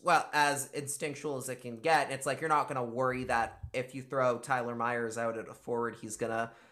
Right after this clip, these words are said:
uh, he's gonna forget how to do the, the, the part, the main part of his job, particularly because it's almost identical to what he already does.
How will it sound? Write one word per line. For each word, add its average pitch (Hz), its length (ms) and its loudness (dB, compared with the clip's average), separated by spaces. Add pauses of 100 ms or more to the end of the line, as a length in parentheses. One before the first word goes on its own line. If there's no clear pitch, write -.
(200)
uh, 107 160 2
he's 135 280 0
gonna 147 180 8
forget 135 380 8
how 131 140 8
to 127 80 6
do 127 560 4
the, 117 480 4
the, 120 140 2
the 120 260 2
part, - 280 4
the 127 60 6
main 143 220 6
part 123 200 6
of 110 60 2
his 110 160 0
job, 113 460 6
particularly 147 500 8
because 131 440 4
it's 131 160 0
almost 131 420 4
identical 147 540 8
to 170 100 8
what 147 140 10
he 202 140 10
already 202 360 12
does. 135 420 6